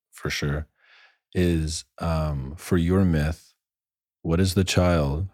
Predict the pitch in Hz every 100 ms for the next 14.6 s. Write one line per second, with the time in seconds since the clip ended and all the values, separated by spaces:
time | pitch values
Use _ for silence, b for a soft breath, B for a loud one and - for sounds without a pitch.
0 | _ - 78 - 82 76 71 71 65 67
1 | 78 98 - _ _ _ _ - 78 71
2 | - - 82 82 80 80 80 73 73 -
3 | 78 90 82 78 71 69 78 - _ _
4 | 80 69 69 78 _ _ _ _ _ _
5 | _ _ - 80 76 73 71 69 - _
6 | - 73 71 67 64 62 60 - _ _
7 | _ _ _ _ B B _ _ _ _
8 | _ _ _ _ _ _ _ _ _ _
9 | _ _ _ _ _ _ _ _ _ _
10 | _ _ _ _ _ _ - 82 82 85
11 | 87 85 85 78 - 80 78 71 65 64
12 | 62 - - _ _ _ _ _ - 73
13 | 71 71 - - - - 90 82 78 82
14 | 80 73 62 67 -